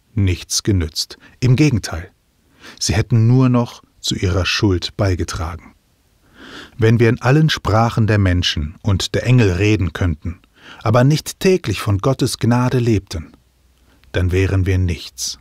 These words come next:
Wenn wir Erfahrungen in allen Dingen hätten und Älteste der Gemeinde und Vorbilder im Lebenswandel wären,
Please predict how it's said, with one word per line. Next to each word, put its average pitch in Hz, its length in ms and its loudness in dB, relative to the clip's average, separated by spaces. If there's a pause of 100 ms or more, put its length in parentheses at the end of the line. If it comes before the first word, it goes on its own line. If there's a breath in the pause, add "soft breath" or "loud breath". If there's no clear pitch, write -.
(1160 loud breath)
Wenn 104 160 2
wir 117 80 0
Erfahrungen 104 640 0
in 92 160 -2
allen 120 260 2
Dingen 123 220 2
hätten 82 420 -6 (340 loud breath)
und - 280 -2
Älteste 127 400 0
der 92 120 0
Gemeinde 104 480 2
und 82 140 -4
Vorbilder 110 540 0
im 95 100 0
Lebenswandel 98 720 0
wären, 104 360 2